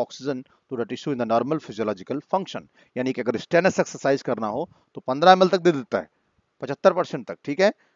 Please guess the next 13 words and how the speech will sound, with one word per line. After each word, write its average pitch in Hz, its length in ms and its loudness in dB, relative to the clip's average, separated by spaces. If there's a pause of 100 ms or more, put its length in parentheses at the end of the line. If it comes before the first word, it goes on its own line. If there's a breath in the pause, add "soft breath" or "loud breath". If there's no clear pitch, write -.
(220)
नॉर्मल 127 340 0
इसीलिए 147 280 2
लिखा 175 200 4
हुआ 139 160 4
है, 107 60 4
याद 120 140 0
रखिएगा। 104 380 -4 (260)
और 131 140 -2
सौ 214 280 6
एम 196 160 6
एल 185 120 4 (280)
oxygenated 139 420 -2
blood 151 180 2